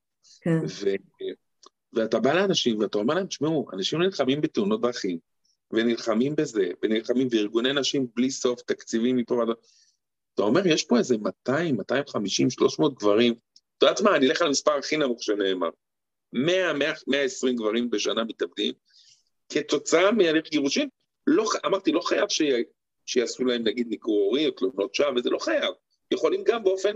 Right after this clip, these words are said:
Speaker 2: משברי, לשבת החג ארבעה ימים לבד בבית, ולהסתכל ולהגיד, "וואלה, אין לי, אין לי מה לעשות בעולם הזה יותר." וזה קורה.
Speaker 1: זה המון אנשים.
Speaker 2: זה קורה.
Speaker 1: זה המון
Speaker 2: מאה
Speaker 1: אנשים.
Speaker 2: אפשר להציל מאה עשרים איש. אף אחד לא רוצה לדבר. אני הייתי לפני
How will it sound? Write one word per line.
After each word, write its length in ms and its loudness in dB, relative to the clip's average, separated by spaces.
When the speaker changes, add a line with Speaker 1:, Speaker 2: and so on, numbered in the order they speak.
Speaker 2:
משברי, 480 0
לשבת 440 -2
החג 480 -2
ארבעה 320 0
ימים 160 -4
לבד 300 0
בבית, 380 -2
ולהסתכל 640 -2
ולהגיד, 340 -2
"וואלה, 260 -2
אין 120 -4
לי, 340 -2
אין 120 -2
לי 60 0
מה 100 0
לעשות 240 -2
בעולם 240 0
הזה 140 0
יותר." 220 -4
וזה 120 -2
קורה. 200 6
Speaker 1:
זה 60 8
המון 300 8
אנשים. 540 4
Speaker 2:
זה 100 -6
קורה. 180 6
Speaker 1:
זה 60 8
המון 380 8
Speaker 2:
מאה 60 6
Speaker 1:
אנשים. 540 2
Speaker 2:
אפשר 260 -4
להציל 340 0
מאה 160 2
עשרים 300 0
איש. 240 -2
אף 220 -2
אחד 260 0
לא 160 2
רוצה 260 0
לדבר. 360 0
אני 120 -2
הייתי 240 -2
לפני 340 -2